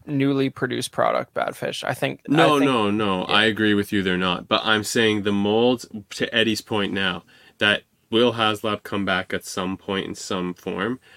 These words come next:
Speaker 2: I, I, I kind of sort of agree. Like, I think maybe in, maybe twenty-year anniversary, the barge comes out again. Like, I could see that happening because it would be so,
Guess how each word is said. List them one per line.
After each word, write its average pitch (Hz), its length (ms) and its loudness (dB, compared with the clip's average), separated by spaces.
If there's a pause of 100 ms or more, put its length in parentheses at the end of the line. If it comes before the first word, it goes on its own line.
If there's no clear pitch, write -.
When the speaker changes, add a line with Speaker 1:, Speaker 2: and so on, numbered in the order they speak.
(300)
Speaker 2:
I, 117 220 -2 (120)
I, 107 200 0 (300)
I - 100 -10
kind 139 400 -2
of 139 100 2
sort 135 260 0
of 107 100 -2
agree. 101 460 0
Like, 92 340 -6 (200)
I 110 100 -12
think 135 320 -2
maybe 120 320 0
in, 117 120 -2 (240)
maybe 117 380 2 (340)
twenty-year 135 420 4
anniversary, 127 600 2
the 95 80 -2
barge 101 380 0
comes 110 260 -2
out 107 180 2
again. 95 300 -4 (540)
Like, 98 300 0 (680)
I 113 120 4
could 123 160 -4
see 117 240 0
that 113 200 0
happening 123 560 -2
because 107 380 -6 (580)
it 120 160 0
would 123 160 -2
be 127 120 6
so, 120 580 0